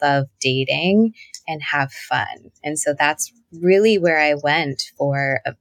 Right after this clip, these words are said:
a long time. And then I started exploring, you know, deepening my, my friendships and going to events and building my community to support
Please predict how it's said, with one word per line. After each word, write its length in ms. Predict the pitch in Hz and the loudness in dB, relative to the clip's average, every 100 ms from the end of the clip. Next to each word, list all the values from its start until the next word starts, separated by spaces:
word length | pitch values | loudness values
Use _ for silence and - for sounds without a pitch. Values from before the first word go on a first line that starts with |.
| _ | _
a 80 | 151 | -4
long 360 | 147 151 151 151 | 0 2 0 -2
time. 600 | - 143 156 143 - 175 - - - _ | -2 0 0 0 -2 -4 -6 -20 -20 _
And 580 | 160 156 151 147 147 147 - - _ _ _ - | 0 4 4 2 -2 -6 -6 -8 _ _ _ -12
then 500 | 175 180 175 175 180 | -2 2 4 4 4
I 180 | - 165 | 2 0
started 440 | - 160 156 151 | 2 2 2 0
exploring, 920 | 156 - - 156 156 151 147 147 147 127 | -2 -4 -4 -2 0 0 -2 -4 -8 -8
you 100 | 160 | -4
know, 140 | 151 151 | -4 0
deepening 460 | 156 156 156 156 | -2 -2 -4 -2
my, 280 | 151 147 143 - | -2 -4 -4 -6
my 120 | 147 143 | -12 -6
friendships 1000 | 139 165 202 - - - _ - - - | -2 2 2 0 -4 -8 _ -8 -8 -8
and 520 | 151 147 147 143 143 - - - - _ | -6 -4 -4 -4 -6 -8 -10 -20 -20 _
going 380 | 165 170 180 180 - | 2 4 4 2 0
to 360 | 170 156 151 151 | 0 2 2 0
events 640 | - 151 165 165 160 160 147 | -4 -2 0 2 0 -2 -4
and 220 | 147 151 | -6 -4
building 380 | 156 160 170 165 | 2 2 2 0
my 160 | 160 151 | -2 -4
community 720 | - 156 151 160 170 156 151 151 | -8 -12 -2 0 0 0 -2 -2
to 120 | - | -4
support 720 | 156 - _ - 165 156 147 | -6 -8 _ -2 0 2 0